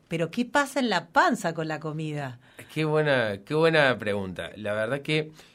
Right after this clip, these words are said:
Speaker 2: estudiar todo lo que es la fisiología, hay
Speaker 1: Ah.
Speaker 2: todo un campo de, dentro de la medicina, que es medicina espacial,
Speaker 1: Mirá.
Speaker 2: que, mm, los países que llevan desarrollos,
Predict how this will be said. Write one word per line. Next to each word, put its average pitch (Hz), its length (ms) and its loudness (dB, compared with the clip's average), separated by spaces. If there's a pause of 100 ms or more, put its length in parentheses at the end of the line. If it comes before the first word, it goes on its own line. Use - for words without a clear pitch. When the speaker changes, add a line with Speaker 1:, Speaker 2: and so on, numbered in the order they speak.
(140)
Speaker 2:
estudiar 131 640 0
todo 160 160 2
lo 151 140 2
que 131 100 -2
es 135 60 0
la 135 80 -2
fisiología, 117 840 -2
hay 123 140 2
Speaker 1:
Ah. 190 100 0
Speaker 2:
todo 156 160 4
un 135 140 0
campo 143 560 0
de, 101 360 -4
dentro 117 360 -4
de 110 60 -2
la 104 100 -4
medicina, 101 760 -6
que 113 140 -6
es 113 120 -8
medicina 110 380 -6
espacial, 127 680 -4
Speaker 1:
Mirá. 226 580 -4
Speaker 2:
que, 110 420 -2
mm, 92 260 -10 (280)
los 127 160 -4
países 127 320 -2
que 117 160 -6
llevan 123 400 -2
desarrollos, 107 800 -6